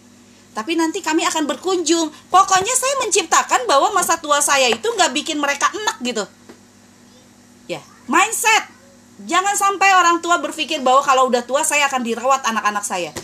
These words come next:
Ya dirawat mah sudah pasti, tapi jangan bikin beban mereka.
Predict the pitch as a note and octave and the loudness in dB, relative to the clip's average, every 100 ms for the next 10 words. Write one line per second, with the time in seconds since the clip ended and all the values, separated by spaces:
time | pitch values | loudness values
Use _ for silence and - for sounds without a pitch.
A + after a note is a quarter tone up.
0 | - - - E4+ F4 F4+ E4+ F4 A4+ A#4 | -16 -16 -2 0 2 2 4 4 0 -4
1 | F4 C4+ C4+ F4+ - D#4 - D#4+ A#4 F#4 | 0 0 2 0 -2 -8 -6 -6 -4 -2
2 | D#4+ D#4 C4 C4+ C#4+ A3+ G#3 A#3 A#3+ C#4+ | 0 0 -2 -6 -6 -4 0 0 0 -4
3 | A4 - C4+ A3+ | -6 -2 -2 -2